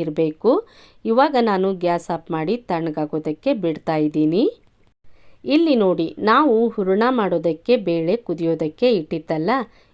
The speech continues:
ಇಷ್ಟು ಗಟ್ಟಿಯಾಗಿ ನಮ್ಗೆ ಬೇಳೆ ಕುದ್ದು ರೆಡಿ ಆಗ್ಬೇಕು. ಇಲ್ಲಿ ನೋಡಿ, ನಿಮ್ಗೆ ತೋರಿಸ್ತಾ ಇದ್ದೀನಿ. ಇವಾಗ ನಮ್ಗೆ ಪರ್ಫೆಕ್ಟ್ ಆಗಿ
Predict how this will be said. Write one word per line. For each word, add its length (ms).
ಇಷ್ಟು 380
ಗಟ್ಟಿಯಾಗಿ 680
ನಮ್ಗೆ 340
ಬೇಳೆ 280
ಕುದ್ದು 300
ರೆಡಿ 220
ಆಗ್ಬೇಕು. 480
ಇಲ್ಲಿ 340
ನೋಡಿ, 240
ನಿಮ್ಗೆ 300
ತೋರಿಸ್ತಾ 500
ಇದ್ದೀನಿ. 340
ಇವಾಗ 380
ನಮ್ಗೆ 260
ಪರ್ಫೆಕ್ಟ್ 580
ಆಗಿ 200